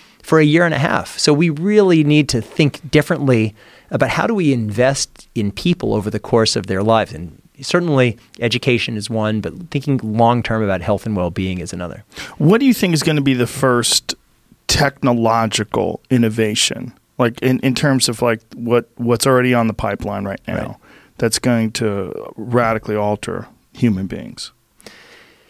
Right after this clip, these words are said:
Speaker 1: So radically, I think it's going to be, um, the end of procreative sex. And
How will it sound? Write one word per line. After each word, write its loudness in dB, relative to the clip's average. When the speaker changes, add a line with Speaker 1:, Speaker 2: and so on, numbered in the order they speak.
Speaker 1:
So 6
radically, 2
I 4
think 2
it's 2
going 4
to 6
be, 2
um, 0
the 0
end 6
of 0
procreative 2
sex. 2
And 2